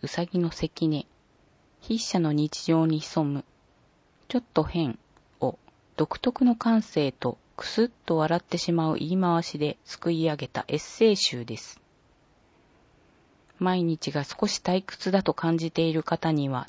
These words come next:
特に手に取ってほしい一冊です。様々なエピソードを通して筆者の人柄や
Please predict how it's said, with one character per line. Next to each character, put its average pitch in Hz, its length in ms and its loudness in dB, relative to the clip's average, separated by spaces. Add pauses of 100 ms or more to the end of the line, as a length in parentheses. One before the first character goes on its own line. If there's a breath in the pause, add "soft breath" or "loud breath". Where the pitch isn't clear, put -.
(120)
特 247 220 0
に 175 140 2
手 185 160 2
に 160 160 2
取 151 160 -8
っ - 40 -14
て - 160 -4
ほ 135 160 -4
し 131 260 -8
い 123 120 -12
一 123 60 -12
冊 - 360 -6
で 120 120 -4
す。 - 240 -16 (1700)
様 190 320 0
々 214 260 4
な 160 220 -2
エ 190 80 2
ピ - 120 -16
ソ 156 260 4
ー - 20 -6
ド 139 200 0
を 127 60 -2
通 139 380 -2
し - 80 -12
て - 260 -10 (360)
筆 226 100 0
者 - 260 0
の 143 100 0
人 175 240 0
柄 170 240 2
や 160 180 -2